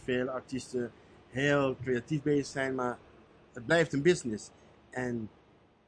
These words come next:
daar zijn ze minder in onderlegd. En dat is, eh, dat vind ik heel belangrijk om, eh, om, om, om ook,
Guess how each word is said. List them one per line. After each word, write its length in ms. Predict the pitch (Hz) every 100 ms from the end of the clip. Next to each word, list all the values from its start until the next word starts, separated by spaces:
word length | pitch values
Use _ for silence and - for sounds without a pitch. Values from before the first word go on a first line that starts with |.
| _ _ -
daar 380 | - 131 143 143
zijn 240 | 131 131 123
ze 120 | 123
minder 340 | 131 135 127
in 140 | 123 120
onderlegd. 460 | 123 117 117 117 - - - - - - - - _ _
En 120 | -
dat 140 | 131 127
is, 160 | - -
eh, 220 | 127 127
dat 100 | 139 -
vind 140 | 127
ik 80 | 120
heel 140 | 120 113
belangrijk 540 | 113 127 135 123 117
om, 240 | 120 117
eh, 60 | 113 110 107 107 110 113
om, 220 | 113 113
om, 220 | 120 113 117
om 200 | 120 113 110
ook, 220 | 127 127